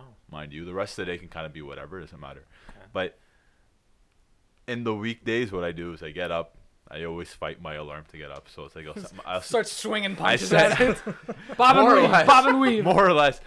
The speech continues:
Speaker 1: But I usually, I usually set my alarm a half an hour before when I actually need to get up, so that way it gives me time to snooze a few times and actually get out of the bed.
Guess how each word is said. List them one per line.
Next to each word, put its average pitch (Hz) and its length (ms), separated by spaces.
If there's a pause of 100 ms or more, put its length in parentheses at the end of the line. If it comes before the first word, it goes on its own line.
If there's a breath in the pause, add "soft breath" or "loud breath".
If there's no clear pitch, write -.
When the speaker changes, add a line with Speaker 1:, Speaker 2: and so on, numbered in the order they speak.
(160 loud breath)
Speaker 1:
But 117 100
I - 20
usually, 156 340
I 110 40
usually 117 380
set - 240
my 85 140
alarm 78 320 (800)
a - 40
half 78 320
an 78 80
hour 73 280
before 73 400
when 69 120
I 67 80
actually 73 340
need 80 80
to 95 80
get 90 120
up, 98 160
so - 100
that 80 60
way 76 120
it 73 40
gives 76 160
me 78 80
time 76 320
to 73 180 (380 soft breath)
snooze 107 380
a 98 40
few 101 200
times 95 400
and 104 120
actually 80 360
get 90 100
out 90 80
of 92 80
the 90 60
bed. 104 240